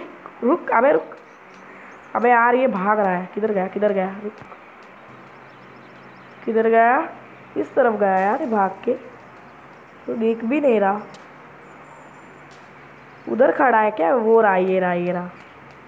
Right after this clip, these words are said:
फिर ये ऐसी की तैसी किधर गया दुकान छोड़ के तू?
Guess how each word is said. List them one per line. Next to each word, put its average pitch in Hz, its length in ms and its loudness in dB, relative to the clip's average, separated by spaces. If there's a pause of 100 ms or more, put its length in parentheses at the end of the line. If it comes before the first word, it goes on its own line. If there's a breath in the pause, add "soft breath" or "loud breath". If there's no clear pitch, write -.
(540)
फिर 233 100 -4
ये 269 100 2
ऐसी 240 320 2
की 214 100 0
तैसी 226 400 0
किधर 277 360 2
गया 220 240 0
दुकान 202 380 -2
छोड़ 190 220 -6
के 190 120 -10
तू? 208 140 -10